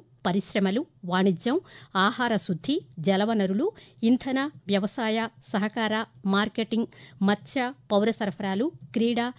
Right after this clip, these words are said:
రవాణా శాఖలకు కేటాయించిన పద్దుల వివరాలను సంబంధిత మంత్రులు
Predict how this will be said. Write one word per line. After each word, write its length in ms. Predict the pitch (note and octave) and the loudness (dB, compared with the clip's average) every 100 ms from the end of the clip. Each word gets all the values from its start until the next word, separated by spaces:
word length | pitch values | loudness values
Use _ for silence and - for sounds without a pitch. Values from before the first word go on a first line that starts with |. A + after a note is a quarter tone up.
| - - | -18 -4
రవాణా 360 | G3 F#3+ B3 C4 | 0 2 2 0
శాఖలకు 480 | - G3 - F#3+ G3 | -2 -4 -2 -2 -2
కేటాయించిన 640 | G3 G3 G3 F3 - G3 F3 - - | -2 0 2 0 0 0 -2 -6 -2
పద్దుల 340 | G3+ F3 C4 | 0 2 0
వివరాలను 580 | F#3+ F3 G3 F#3 F3 E4 - - - - | 2 0 0 0 2 0 -2 -12 -20 -2
సంబంధిత 520 | A3 A3+ A#3+ A3+ A3 | 2 4 2 0 0
మంత్రులు 520 | G3 G3+ C#4+ C4 - | 0 2 2 0 0